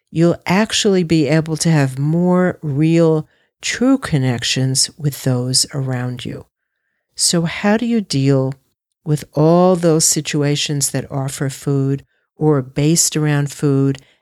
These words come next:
and still take care of your needs and not feel deprived or left out? Well, first, we already mentioned naming the story you tell yourself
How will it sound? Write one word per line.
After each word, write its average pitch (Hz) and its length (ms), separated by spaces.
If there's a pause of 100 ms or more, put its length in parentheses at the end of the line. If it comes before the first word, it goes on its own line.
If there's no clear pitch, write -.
(120)
and 147 200
still 185 420
take 214 260
care 196 260
of 185 100
your 185 140
needs 180 460 (280)
and 143 260
not 135 240
feel 165 280
deprived 139 840
or 147 100
left 135 360
out? 143 400 (760)
Well, 165 140
first, - 560
we 180 160
already 165 260
mentioned 135 720
naming 156 580
the 196 120
story 135 480
you 139 140
tell 160 280
yourself 131 680